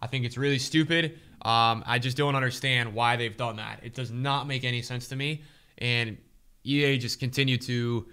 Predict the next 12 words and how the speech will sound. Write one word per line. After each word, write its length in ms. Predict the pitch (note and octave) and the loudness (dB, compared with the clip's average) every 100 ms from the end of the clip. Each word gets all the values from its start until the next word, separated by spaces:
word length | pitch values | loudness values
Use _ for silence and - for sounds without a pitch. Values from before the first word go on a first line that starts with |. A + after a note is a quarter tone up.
| - - - - - - - - - _ - _ _ - | -18 -20 -20 -20 -20 -20 -20 -20 -20 _ -20 _ _ -8
oh, 500 | G3+ A#3 A3+ G#3+ G3 | -4 2 6 8 8
they 100 | F3 | 6
continue 380 | E3+ D#3+ F#3 E3+ | 0 0 2 4
to 80 | C#3+ | 4
just 180 | D3 | 2
surprise 460 | - C3 D3+ D3 C#3+ | 0 2 6 8 6
me, 60 | C3 | 2
man, 280 | B2 B2 B2 | 4 4 4
with 300 | A#2+ A#2 - | 2 0 -4
so 240 | - C#3+ | -2 0
much 160 | C#3+ C3+ | 2 0
stupidity. 640 | D3 C3 C3 A#2+ A2 G2+ | -4 -4 -2 -2 -6 -10